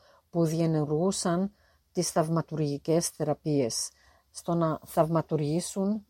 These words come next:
και χωρίς να πιστεύουν οι προσερχόμενοι. Η Αγία Γραφή πιστοποιεί και τα δύο αυτά. Όσοι βρίσκονταν κοντά στο Κορνήλιο, εξαιτίας της πίστης τους, προσήλκησαν τη Θεία Χάρη.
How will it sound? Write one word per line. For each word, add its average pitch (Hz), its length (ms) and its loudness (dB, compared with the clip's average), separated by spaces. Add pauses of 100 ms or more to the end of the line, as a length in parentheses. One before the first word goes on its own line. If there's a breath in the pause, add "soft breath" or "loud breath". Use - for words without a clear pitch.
(120)
και - 120 -2
χωρίς 170 400 0
να 170 120 0
πιστεύουν 156 680 -2
οι 151 100 -8
προσερχόμενοι. 135 880 -4 (840)
Η 202 140 0
Αγία 208 400 4
Γραφή 196 400 2
πιστοποιεί 180 640 0
και 185 120 -2
τα 160 140 0
δύο 170 220 2
αυτά. 113 500 -4 (520 soft breath)
Όσοι 226 340 4
βρίσκονταν 165 760 2
κοντά 151 360 6
στο 180 200 -4
Κορνήλιο, 139 760 0 (220)
εξαιτίας 185 580 2
της - 200 -8
πίστης 160 560 -4
τους, 175 340 -4 (280 soft breath)
προσήλκησαν 208 800 2
τη 190 120 -6
Θεία 185 260 4
Χάρη. 127 480 0